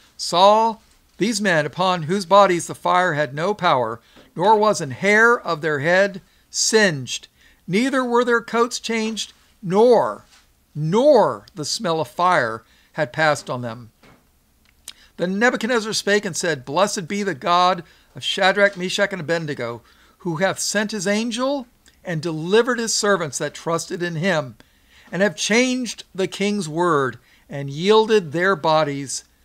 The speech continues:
that they might not serve nor worship any god except their own God. Therefore I make a decree that every people, nation, and language which speak anything amiss against the God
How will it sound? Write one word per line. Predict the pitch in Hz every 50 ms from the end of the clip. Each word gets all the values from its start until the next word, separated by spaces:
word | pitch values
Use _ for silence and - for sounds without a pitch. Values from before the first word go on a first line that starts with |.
| _ _ _ _ _ -
that | 147 131 123 -
they | 143 135
might | 131 135 151 170 202 214 208
not | 214 190 190 190 -
serve | - - - 190 185 190 196 196 170 175
nor | 156 156 175 185
worship | 175 185 196 196 165 - 139 - - - -
any | 170 180 214 233 233
god | 196 233 233 226 202 160 127 117 107 107 _ _ _ _ _ _ _ _ _ _ _ _ _ _ _ _ _ _
except | - 135 - - - - 165 156 156 -
their | 170 165 160 156
own | 160 165 175 175 165
God. | 143 131 123 117 113 110 107 117 - _ _ _ _ _ _ _ _ _ _ _ _ _ - _ _ _ -
Therefore | 180 214 247 262 262 - 233 233 233
I | 214 202 185
make | 170 170 190 226 233 247
a |
decree | 214 254 214 - - 233 226 185 160 143
that | 131 147 147 151 -
every | 208 190 202 196 185 165 156
people, | - - 208 214 214 269 240 226 214
nation, | 202 202 208 208 - 220 208
and | 202 196
language | 190 175 165 143 151 147 139 - - _ - - - -
which | - 165 160 -
speak | - - - 190 185 180 - - _ _ _ -
anything | 247 254 285 294 269 220 - 208 190 165
amiss | 160 160 202 220 196 135 113 - - - - - _ -
against | 139 131 120 170 190 190 165 131 - - - -
the | 143 123
God | 147 170 180 185 185 180 185 190 170 156